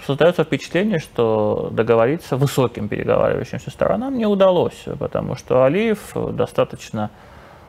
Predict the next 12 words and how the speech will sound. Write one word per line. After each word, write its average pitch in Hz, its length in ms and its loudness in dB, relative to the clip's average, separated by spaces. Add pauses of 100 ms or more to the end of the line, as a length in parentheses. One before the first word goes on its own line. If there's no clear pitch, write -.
(120)
с - 60 -20
таким 104 480 -4 (400)
холодным, 131 760 2
на 107 80 -2
мой 107 140 -2
взгляд, 113 340 -2
одолжением, 180 800 0 (480)
э, - 380 -10 (200)
заявил 135 520 2
о - 100 0
своей 113 380 0
готовности 120 1000 -2